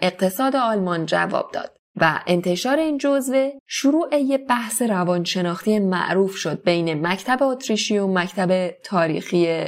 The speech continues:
آلمان. دستاورد تمام این تلاش‌ها این بود که یواش یواش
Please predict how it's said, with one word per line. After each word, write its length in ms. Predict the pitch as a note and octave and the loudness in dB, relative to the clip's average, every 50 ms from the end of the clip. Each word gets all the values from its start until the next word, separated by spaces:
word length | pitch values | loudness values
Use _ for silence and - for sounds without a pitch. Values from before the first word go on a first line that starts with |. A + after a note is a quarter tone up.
| - - | -4 -2
آلمان. 340 | F3 F3 E3+ D#3 C#3 A#2 - - _ _ _ _ _ - | 0 0 0 0 -2 -4 -8 -10 _ _ _ _ _ 2
دستاورد 540 | C#4 D4 C#4+ - D4+ C#4 C#4 C4+ B3+ B3+ A#3+ | 2 2 4 2 2 2 2 0 0 -2 -2
تمام 460 | A#3+ A#3+ A#3+ A#3 A3 A#3 A#3+ A#3+ A#3 | -2 -2 -2 0 0 2 2 0 0
این 200 | A#3 A3+ A3 G#3 | 0 0 0 0
تلاش‌ها 540 | G#3+ G#3+ G3 F#3 F#3 F3+ F3+ F3+ - G3 F#3+ | 0 0 0 0 0 0 0 -2 -2 -2 0
این 200 | F#3+ F#3+ F#3 F3 | 0 0 0 0
بود 220 | F3+ F3 F3 - | 0 0 -2 -2
که 140 | - F#3+ F3 | -2 0 0
یواش 720 | E3+ E3 F3+ F3 G3 G3 G#3+ A3 B3+ B3+ A#3+ - - - | 0 0 0 2 0 2 0 0 -2 -4 -4 -4 -2 -2
یواش 600 | G#3+ F3+ E3 D3+ C#3 - - F#3 - - - - | 0 0 0 0 -2 -2 -4 -4 -8 -10 -10 -12